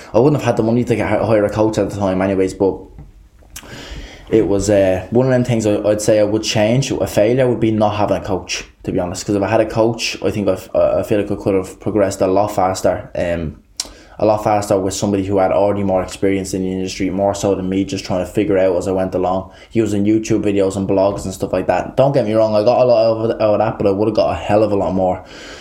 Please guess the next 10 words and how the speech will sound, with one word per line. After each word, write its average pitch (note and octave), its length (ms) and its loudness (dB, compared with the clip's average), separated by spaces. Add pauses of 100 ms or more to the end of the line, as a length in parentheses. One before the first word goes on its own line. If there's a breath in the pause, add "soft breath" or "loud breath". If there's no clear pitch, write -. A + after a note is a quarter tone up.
(240 loud breath)
out G#2 160 4
of, F2+ 400 -2 (100)
um, F2+ 460 0
having G#2 260 0
a G#2 40 -2
coach - 540 -2 (100)
from G2 180 -2
a F#2+ 40 -2
young F#2 200 -2
age. E2+ 380 -4